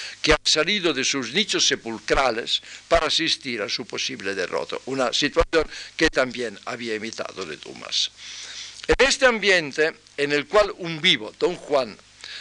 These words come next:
dialoga con los difuntos, asistimos a otras continuas violaciones de toda racionalidad.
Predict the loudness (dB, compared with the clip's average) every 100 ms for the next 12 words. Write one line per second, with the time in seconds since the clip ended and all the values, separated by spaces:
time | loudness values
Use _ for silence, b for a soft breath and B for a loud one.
0 | B 2 4 6 6 4 2 0 -2 -2
1 | -2 -4 -6 -6 -6 -6 -8 -6 -8 -10
2 | B B B 2 4 2 2 2 4 2
3 | 2 4 4 4 0 -4 -2 -6 -4 -2
4 | -2 -2 0 0 0 2 2 2 -2 -2
5 | 0 0 0 0 -4 -6 -4 0 2 2